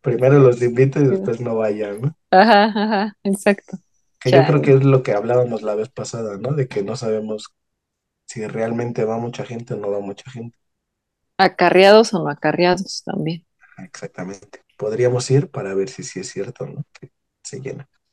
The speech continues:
Speaker 2: Eso es correcto. Ujú.
Speaker 1: Si alguien
Speaker 2: Chale.
Speaker 1: tiene un tiempecito, pues que se dé una vueltecita.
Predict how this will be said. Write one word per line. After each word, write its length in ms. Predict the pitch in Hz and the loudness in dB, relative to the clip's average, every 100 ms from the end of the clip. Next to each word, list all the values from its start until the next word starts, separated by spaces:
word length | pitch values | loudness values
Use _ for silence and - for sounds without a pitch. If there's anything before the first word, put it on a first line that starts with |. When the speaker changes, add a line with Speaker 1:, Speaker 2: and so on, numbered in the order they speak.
| _ _ _ _ _ _ _ - | _ _ _ _ _ _ _ 2
Speaker 2:
Eso 380 | 196 170 165 180 | 4 4 0 -6
es 80 | - | -8
correcto. 840 | - 175 185 202 208 - - 175 _ _ | -4 -2 0 0 0 -4 -10 -10 _ _
Ujú. 400 | 202 196 190 185 - _ _ _ _ _ _ | 2 4 2 0 -2 _ _ _ _ _ _
Speaker 1:
Si 60 | 190 | -10
alguien 280 | 214 208 196 | -8 -8 2
Speaker 2:
Chale. 0 | |
Speaker 1:
tiene 240 | 175 143 | 4 6
un 80 | 147 | 6
tiempecito, 640 | 151 - 101 - - 147 | 4 0 -6 -10 -8 -8
pues 120 | - | -8
que 120 | - 139 | -16 -12
se 120 | 95 | -8
dé 80 | 104 | -8
una 160 | 95 | -10
vueltecita. 640 | 95 - - - 104 - | -14 -16 -18 -18 -16 -18